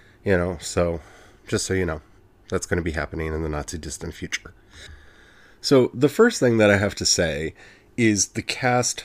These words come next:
blew me away. One, I, I forgot what it was like to enjoy Nicolas Cage in something unironically.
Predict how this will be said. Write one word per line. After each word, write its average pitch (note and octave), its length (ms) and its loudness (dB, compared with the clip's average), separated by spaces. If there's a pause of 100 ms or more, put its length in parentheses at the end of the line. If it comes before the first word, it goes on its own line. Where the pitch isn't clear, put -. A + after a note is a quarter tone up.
blew G2 200 -2
me G2 140 4
away. E2+ 260 0
One, A#2+ 480 4 (880)
I, C3 160 0
I B2+ 120 2
forgot A#2+ 520 2
what A2+ 140 2
it G#2 60 4
was G#2 220 4
like G2 260 2
to A2 120 -2
enjoy F2+ 560 2
Nicolas F#2+ 500 -2
Cage F2 440 0
in G#2 140 0
something A#2 560 0
unironically. F#2+ 1120 0